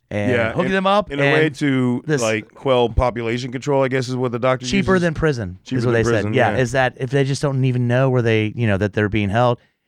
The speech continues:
Speaker 1: they just think they've already succeeded and they're enjoying the American dream. And they'll
Speaker 2: Mm-hmm.
Speaker 1: yeah.
Speaker 2: What the fuck? Yeah.
Speaker 1: And they literally talk about how, like,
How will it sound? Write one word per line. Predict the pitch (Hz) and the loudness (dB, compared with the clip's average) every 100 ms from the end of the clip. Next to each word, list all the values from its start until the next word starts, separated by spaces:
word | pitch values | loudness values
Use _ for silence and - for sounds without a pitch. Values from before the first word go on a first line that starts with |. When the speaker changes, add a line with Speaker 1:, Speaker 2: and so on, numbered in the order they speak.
| _ | _
Speaker 1:
they | 139 | -4
just | 127 113 - _ _ _ - | -2 -4 -12 _ _ _ -6
think | 156 143 | -4 -2
they've | - 135 | -2 0
already | 123 123 120 | 2 2 0
succeeded | 104 123 - 123 110 101 90 | -2 -6 -2 0 2 0 0
and | 92 | -2
they're | 95 | -2
enjoying | 101 95 113 117 | -4 0 0 0
the | 110 | -2
American | 104 104 107 104 101 | -2 -2 -2 -2 -6
dream. | 98 104 92 78 | -4 -4 -2 -4
And | 82 | -6
they'll | 90 110 | -4 -4
Speaker 2:
Mm-hmm. | 110 110 - _ _ _ - | -4 -6 -10 _ _ _ -4
Speaker 1:
yeah. | 98 69 - | -4 -4 -12
Speaker 2:
What | 185 - | -14 -10
the | - | -12
fuck? | - 113 101 98 _ _ _ - | -10 -8 -8 -10 _ _ _ -10
Yeah. | 98 95 - - | -8 -8 -10 -4
Speaker 1:
And | 190 | 0
they | 185 | 0
literally | 185 202 190 | 4 4 4
talk | 160 151 139 | 2 0 0
about | 135 123 117 | 0 2 2
how, | 113 110 104 | 2 0 0
like, | 113 107 | 0 -2